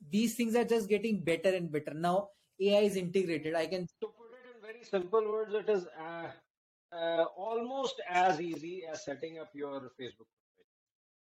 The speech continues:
Speaker 1: Agreed. Agreed.
Speaker 2: Yeah.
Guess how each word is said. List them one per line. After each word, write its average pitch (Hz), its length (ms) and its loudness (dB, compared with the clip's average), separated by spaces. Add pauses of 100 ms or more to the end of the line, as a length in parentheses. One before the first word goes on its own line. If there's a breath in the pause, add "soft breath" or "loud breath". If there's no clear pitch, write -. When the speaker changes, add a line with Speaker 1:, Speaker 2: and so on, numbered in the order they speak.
(640)
Speaker 1:
Agreed. 147 480 4 (380)
Agreed. 139 500 2
Speaker 2:
Yeah. 120 180 -6